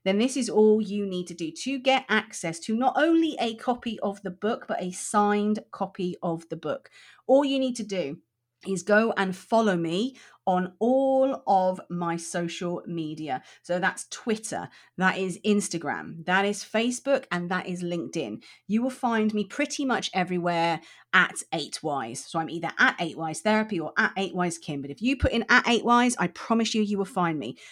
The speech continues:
The first thing you need to do is follow me. The second thing you need to do is start sharing my posts with regards to the podcast. Nice and simple. And then what I want you to do,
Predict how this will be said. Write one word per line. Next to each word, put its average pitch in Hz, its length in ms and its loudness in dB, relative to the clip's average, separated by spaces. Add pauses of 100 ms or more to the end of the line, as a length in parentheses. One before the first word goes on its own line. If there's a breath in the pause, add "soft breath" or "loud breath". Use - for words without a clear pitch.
(120)
The 202 60 -6
first 302 360 2
thing 247 120 2
you 214 60 4
need 196 160 -2
to 185 80 -10
do 180 360 0 (200)
is 185 380 0 (420)
follow 151 320 4
me. 69 280 -14 (640 soft breath)
The 185 100 2
second 233 640 2
thing 160 220 0
you 156 120 -4
need 151 220 -6
to 147 80 -12
do 156 320 -4 (320 loud breath)
is 190 260 0
start - 440 0
sharing 208 800 2
my 247 180 0
posts - 680 -8
with 165 240 -8
regards 175 800 -2 (220)
to 160 340 -6 (260 loud breath)
the 277 80 -10
podcast. - 800 -4
Nice 262 260 -6
and 214 80 -6
simple. - 420 -10 (300 loud breath)
And 208 100 4
then 262 80 6
what 254 100 4
I 240 40 4
want 208 120 0
you 202 80 -2
to 185 80 -8
do, - 260 -2